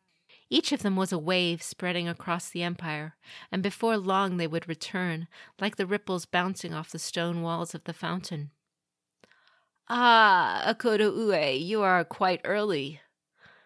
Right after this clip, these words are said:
Akodo Kage's long white hair spilled down his shoulders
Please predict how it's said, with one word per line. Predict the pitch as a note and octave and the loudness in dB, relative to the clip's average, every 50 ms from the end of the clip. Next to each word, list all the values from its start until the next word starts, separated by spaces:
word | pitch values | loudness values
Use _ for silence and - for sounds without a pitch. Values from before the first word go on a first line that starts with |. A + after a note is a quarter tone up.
| _ _ - | _ _ -18
Akodo | E3 - - F#3+ F3+ F3 E3 D3+ | -16 -8 -4 -2 -2 0 -2 -2
Kage's | D#3 - - F3+ E3+ D#3+ D3+ D3+ C#3+ C#3 - E3 | -4 -4 -2 -2 -2 0 -2 -6 -6 -6 -8 -8
long | D#3+ D#3+ D#3+ E3 D#3+ D3+ D3+ D3+ | -4 -4 -2 -2 -4 -4 -6 -4
white | D3+ D#3 E3+ E3 - - | -4 -4 -4 -4 -4 -4
hair | F#3+ F3+ D#3 C#3+ D3 | -2 0 0 0 -2
spilled | C#3+ - - - - E3+ E3 E3 D3+ | -4 -8 -10 -8 -6 -6 -4 -6 -6
down | - D#3+ D3 D3+ D#3 | -6 -6 -6 -4 -6
his | D#3 C#3 | -6 -6
shoulders | C3 - - D#3+ D3+ D3+ - - C3+ C#3 - | -8 -6 -6 -6 -6 -6 -8 -10 -12 -12 -14